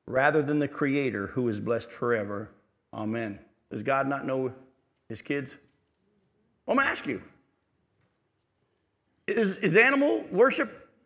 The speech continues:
going on today? And, and listen closely to when I ask this question. What I mean by animal worship is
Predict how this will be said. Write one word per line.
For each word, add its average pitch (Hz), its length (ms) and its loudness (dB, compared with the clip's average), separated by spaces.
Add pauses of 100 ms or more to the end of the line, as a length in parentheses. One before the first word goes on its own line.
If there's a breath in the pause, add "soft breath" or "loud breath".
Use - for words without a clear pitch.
going 240 280 4
on 240 160 4
today? 240 240 8
And, 175 100 4
and 202 180 2
listen 262 200 4
closely 254 260 4
to 208 60 2
when 196 120 4
I 190 60 4
ask 196 180 2
this 170 140 0
question. 165 320 4
What 180 100 4
I 226 60 4
mean 262 180 4
by 226 140 8
animal 226 360 4
worship 160 340 2
is 156 240 2